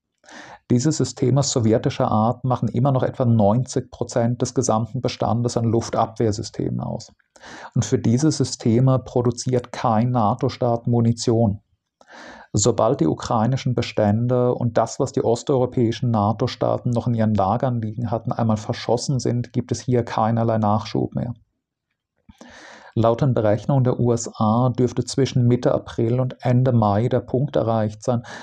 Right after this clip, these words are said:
an dem die ukrainischen Luftabwehrsysteme sowjetischen Typs, also neunzig Prozent aller ukrainischen Luftabwehrwaffen, wegen fehlender Munition kaum noch einsetzbar sein werden.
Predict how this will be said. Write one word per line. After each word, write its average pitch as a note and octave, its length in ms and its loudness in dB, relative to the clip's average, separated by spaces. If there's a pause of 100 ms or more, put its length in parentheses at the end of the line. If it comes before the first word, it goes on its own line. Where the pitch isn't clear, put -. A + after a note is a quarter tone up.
an B2 120 2
dem B2 200 4
die C#3 80 2
ukrainischen B2+ 640 -2
Luftabwehrsysteme B2 1080 0
sowjetischen A#2 720 0
Typs, - 400 0 (300)
also A2+ 180 4
neunzig G#2+ 540 2
Prozent A#2 440 0
aller B2 160 2
ukrainischen A2+ 600 -2
Luftabwehrwaffen, A2 960 -2 (300)
wegen A#2+ 240 2
fehlender C3 480 2
Munition A#2+ 640 2
kaum A2 300 0
noch A#2 120 0
einsetzbar G#2+ 680 0
sein G2+ 340 -6
werden. - 360 -8